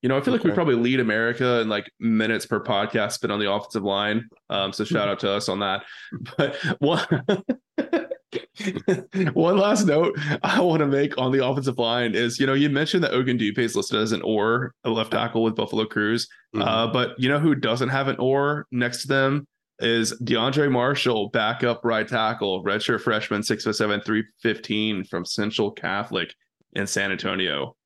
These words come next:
Speaker 2: Hot
Speaker 1: Didn't see that one
Speaker 2: damn.
Speaker 1: coming.
Speaker 2: Homegrown. The dude is a freaking beast. Six seven. Are you kidding me? Holy cow. And, uh, definitive backup at right tackle. Yeah, you love to see that sort of action.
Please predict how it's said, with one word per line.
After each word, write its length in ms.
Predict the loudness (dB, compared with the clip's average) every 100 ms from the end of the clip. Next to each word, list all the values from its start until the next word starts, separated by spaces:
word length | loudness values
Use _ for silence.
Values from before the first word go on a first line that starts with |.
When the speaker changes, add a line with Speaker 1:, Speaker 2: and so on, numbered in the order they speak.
| _ -12
Speaker 2:
Hot 280 | -6 -2 0
Speaker 1:
Didn't 160 | 0 2
see 100 | 2
that 140 | 2
one 80 | 0
Speaker 2:
damn. 60 | -2
Speaker 1:
coming. 280 | -2 -4 -8 _ _ _ _ _
Speaker 2:
Homegrown. 1200 | _ 0 2 4 4 2 2 2 2 4 2 2
The 100 | 0
dude 380 | -2 2 4 4
is 180 | 4 2
a 80 | -4
freaking 680 | -4 -2 0 0 -2 -4 -2
beast. 460 | 2 2 2 -2 -4
Six 400 | 0 0 0 -4
seven. 440 | 0 0 2 2
Are 80 | 0
you 160 | -4 -10
kidding 580 | -14 -8 0 2 2 2
me? 260 | 2 2 -2 -10 -20 -20 _
Holy 720 | -2 2 4 4 4 4 0
cow. 560 | -4 -2 0 0 -2 -6 -10 _ _ _ -2
And, 360 | 0 2 2
uh, 320 | 2 2 2 -2
definitive 760 | -4 -6 _ 2 4 4 0 -6 _ _
backup 580 | -14 -4 -4 -2 -4 -4 -6
at 120 | -4
right 200 | -4 -6
tackle. 460 | -6 -8 -8 -14 -14
Yeah, 140 | -6 -2
you 180 | 0 2
love 240 | 2 0
to 80 | -2
see 220 | -2 -2
that 240 | -2 -4
sort 180 | -8 -10
of 160 | -10 -14
action. 360 | -12 -12 -14